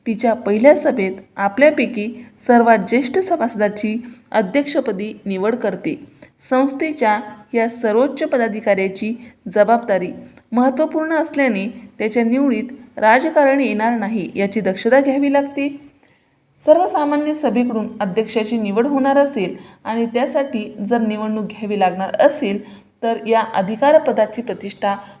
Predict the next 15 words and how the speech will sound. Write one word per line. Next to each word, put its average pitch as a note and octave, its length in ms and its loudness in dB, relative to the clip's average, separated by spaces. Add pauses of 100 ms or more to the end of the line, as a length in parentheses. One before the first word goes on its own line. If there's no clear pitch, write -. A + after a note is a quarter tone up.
(160)
कमी A#3+ 200 0
होण्याचा G#3 580 -4 (200)
धोका A3 320 2
उद्भवतो. G3+ 600 2 (480)
ती D#4+ 80 -4
परिस्थिती C4 520 0
टाळण्यासाठी A3+ 880 -4 (260)
अध्यक्षाची A3+ 960 -4 (160)
अप्रत्यक्षरित्या B3 1040 -2 (380)
म्हणजेच C#4+ 520 -4 (100)
व्यवस्थापन B3 720 0
समितीद्वारा G3+ 800 0 (120)
निवड G3+ 260 -2
करण्यात C#4 420 2
येते. C#4 460 -6